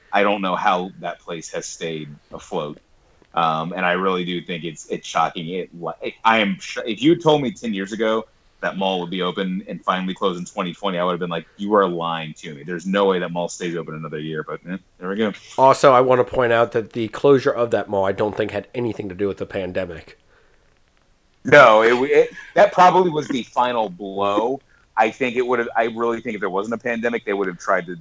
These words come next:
Speaker 1: a-, another group would have bought it. Not, not the one that was, not the L L C that was formed specifically to buy it. That's what I, it's, I ki-, I kind of have gathered. But I think there would have been, like, a,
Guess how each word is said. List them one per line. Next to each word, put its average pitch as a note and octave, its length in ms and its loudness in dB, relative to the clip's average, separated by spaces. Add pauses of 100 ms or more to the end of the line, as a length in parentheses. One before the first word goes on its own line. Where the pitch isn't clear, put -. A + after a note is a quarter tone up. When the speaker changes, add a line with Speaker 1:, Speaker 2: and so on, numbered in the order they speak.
(180)
Speaker 1:
a-, G2 160 -6
another G#2+ 360 0
group G2 280 -8
would F#2+ 60 -6
have D#2 140 -10
bought F2+ 220 0
it. F#2 140 -6 (480)
Not, - 220 -2 (260)
not G#2 200 -2
the G#2+ 60 -4
one F#2+ 200 -2
that F2 120 -6
was, E2+ 160 -12
not F#2 160 -2
the F2+ 120 -6
L G2+ 180 -2
L F#2 120 0
C - 160 -8
that F#2 140 -2
was F2 120 -8
formed F2+ 460 -8
specifically F2 540 -10
to E2 60 -10
buy D#2+ 280 0
it. D#2+ 80 -12
That's E2+ 320 -6
what F2 100 0
I, D#2+ 240 -2 (140)
it's, E2+ 280 -10
I D#2 200 -2
ki-, F2+ 120 -12
I E2 260 -8
kind F2 220 -4
of D#2+ 80 -8
have E2+ 100 -12
gathered. F2 360 -2 (300)
But F#2+ 100 0
I F2+ 100 2
think F2+ 240 -8
there F2+ 100 -4
would E2 220 -8
have D#2+ 120 -12
been, E2 180 -8
like, D#2 220 -10
a, D2+ 340 -8